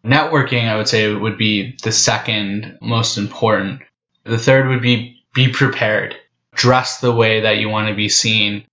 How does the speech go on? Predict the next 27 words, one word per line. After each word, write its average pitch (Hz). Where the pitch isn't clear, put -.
be 123
able 123
to 120
stand 117
out. 117
Sometimes 131
people 123
have 113
met 117
managers 120
in 117
the 113
jobs 110
they're 110
looking 110
for, 110
the 107
positions 110
or 107
the 107
industries 107
they're 104
looking 104
for 104
on 101
an 98
airplane. -